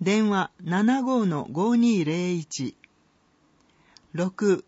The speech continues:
シルバー人材センターの催し。入会説明会。時、六月十四日金曜、二十八日金曜の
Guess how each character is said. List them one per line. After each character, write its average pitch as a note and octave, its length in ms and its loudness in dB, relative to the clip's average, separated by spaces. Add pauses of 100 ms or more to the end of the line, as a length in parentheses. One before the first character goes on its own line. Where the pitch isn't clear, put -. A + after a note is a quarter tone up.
シ - 200 -4
ル C4 140 -2
バ C4 180 0
ー - 20 0
人 A#3 280 2
材 A#3 240 -2
セ A3+ 160 -2
ン G#3+ 100 0
タ F#3 220 -6
ー - 20 -2
の E3 180 -2
催 F3 460 -2
し。 D3+ 400 -4 (960)
入 A3 240 2
会 B3 240 0
説 A3+ 300 -2
明 G#3 220 2
会。 C#3 360 -6 (560)
時、 F#3+ 500 -2
六 F#3+ 300 -2
月 B3+ 280 -2
十 A#3+ 240 -2
四 G#3 160 -2
日 D#3 220 -8
金 G3 300 0
曜、 E3 340 -2 (180)
二 G#3+ 200 2
十 G3 140 -2
八 F#3 300 -6
日 F#3+ 320 -4
金 A3 280 0
曜 G3 240 -2
の D3 240 -6